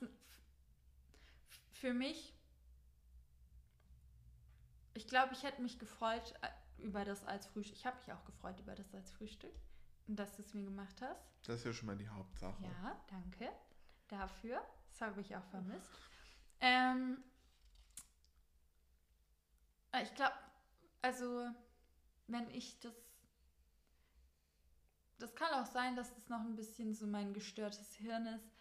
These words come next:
Speaker 1: dass sich denkt, "Oh, ich wär so richtig fly unterwegs gewesen, wenn da kein Sirup mit dabei gewesen wär." Dann hätte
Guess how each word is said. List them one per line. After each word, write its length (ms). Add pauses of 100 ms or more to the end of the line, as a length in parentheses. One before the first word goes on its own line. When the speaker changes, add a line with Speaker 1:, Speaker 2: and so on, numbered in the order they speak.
(440)
Speaker 1:
dass 240
sich 340 (360)
denkt, 360 (360)
"Oh, 80 (800)
ich 160
wär 160
so 80
richtig 520
fly 760
unterwegs 540
gewesen, 600 (280)
wenn 540 (140)
da 100
kein 240
Sirup 300
mit 140
dabei 260
gewesen 480
wär." 120 (300)
Dann 160
hätte 200